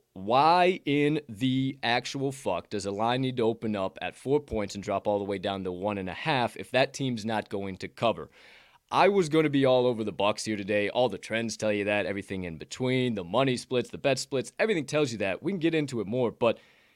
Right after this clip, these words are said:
the N B A is just so doggone finicky, finicky, and when everything seems perfect, it generally is not, my friends. So, we'll talk about it plenty, uh, but you thought you were gonna come to this show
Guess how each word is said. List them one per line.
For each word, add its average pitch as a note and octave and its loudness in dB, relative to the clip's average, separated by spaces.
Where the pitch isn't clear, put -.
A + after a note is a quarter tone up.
the - -10
N F3+ 0
B E3+ 0
A D3 0
is C3 -2
just A2+ -6
so C3 0
doggone G#2+ 0
finicky, F#2+ -4
finicky, C3+ -2
and G2+ -2
when G#2+ -4
everything F#3+ 2
seems C3 -2
perfect, G#2 4
it G2 -8
generally C3 -2
is G2 -6
not, G#2 -2
my D2+ -14
friends. D2+ -14
So, C3+ 4
we'll D3+ 4
talk F#3 6
about E3+ 8
it D3+ 4
plenty, E3 4
uh, C3+ 6
but C3 2
you B2 -4
thought A2+ 0
you A2 -6
were C3+ -2
gonna C3 -2
come C3 -2
to B2+ -2
this C3 -2
show F2+ -6